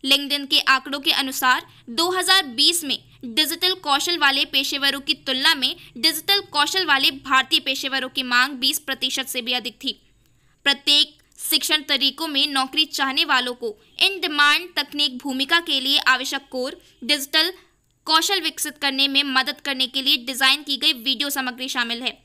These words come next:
जिसमें प्रवेश स्तर के डिजिटल साक्षरता से लेकर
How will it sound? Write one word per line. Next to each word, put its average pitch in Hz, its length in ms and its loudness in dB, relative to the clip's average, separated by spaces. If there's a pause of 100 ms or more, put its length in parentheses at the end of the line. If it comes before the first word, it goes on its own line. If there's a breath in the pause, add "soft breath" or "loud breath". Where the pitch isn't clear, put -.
जिसमें 262 360 -2
प्रवेश 262 460 -2
स्तर 262 280 -6
के 269 160 -4
डिजिटल 254 460 -6 (220 soft breath)
साक्षरता 269 560 0
से 277 180 -4
लेकर 277 420 -2